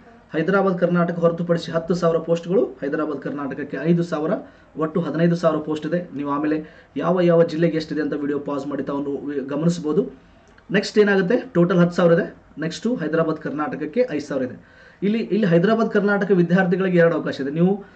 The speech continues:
ಆ, ಎಚ್ ಕೆ ದಲ್ಲಿ ಒಂದ-, ಒಂದು ಜಿಲ್ಲೆಗೆ ಹಾಕ್ಬೋದು, ಮತ್ತೆ ಎಚ್ ಕೆ ಹೊರತುಪಡಿಸಿ ಮತ್ತೊಂದು ಕಡೆ ಹಾಕ್ಬೋದು. ಎರಡು ಜಿಲ್ಲೆಗಳಿಗೆ ಹಾಕ್ತೀರಾ, ಒಂದೇ ಕಡೆ exam ಬರೀತೀರಾ, ಎರಡು ಜಿಲ್ಲೆಗಳಿಗೆ ಹಾಕುವಂತ ಅವಕಾಶ ನಿಮಗಿರುತ್ತೆ. ಯಾರಿಗೆ? ಎಚ್ ಕೆ ಸ್ಟೂಡೆಂಟ್ಸ್‌ಗಳಿಗೆ, ಆ, ಕಲ್ಯಾಣ ಕರ್ನಾಟಕ ವಿದ್ಯಾರ್ಥಿಗಳಿಗೆ.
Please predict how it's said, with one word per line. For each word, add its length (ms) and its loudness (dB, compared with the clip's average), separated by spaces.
ಆ, 140 0
ಎಚ್ 260 2
ಕೆ 160 4
ದಲ್ಲಿ 160 4
ಒಂದ-, 320 4
ಒಂದು 220 4
ಜಿಲ್ಲೆಗೆ 280 2
ಹಾಕ್ಬೋದು, 480 0
ಮತ್ತೆ 260 -2
ಎಚ್ 400 -4
ಕೆ 80 0
ಹೊರತುಪಡಿಸಿ 520 2
ಮತ್ತೊಂದು 300 -4
ಕಡೆ 120 -2
ಹಾಕ್ಬೋದು. 440 -4
ಎರಡು 220 4
ಜಿಲ್ಲೆಗಳಿಗೆ 400 4
ಹಾಕ್ತೀರಾ, 280 0
ಒಂದೇ 240 4
ಕಡೆ 160 6
exam 220 4
ಬರೀತೀರಾ, 280 0
ಎರಡು 240 6
ಜಿಲ್ಲೆಗಳಿಗೆ 440 2
ಹಾಕುವಂತ 420 -4
ಅವಕಾಶ 380 -4
ನಿಮಗಿರುತ್ತೆ. 480 -2
ಯಾರಿಗೆ? 280 -2
ಎಚ್ 300 -4
ಕೆ 120 4
ಸ್ಟೂಡೆಂಟ್ಸ್‌ಗಳಿಗೆ, 800 -4
ಆ, 80 -6
ಕಲ್ಯಾಣ 360 -4
ಕರ್ನಾಟಕ 420 -6
ವಿದ್ಯಾರ್ಥಿಗಳಿಗೆ. 720 -4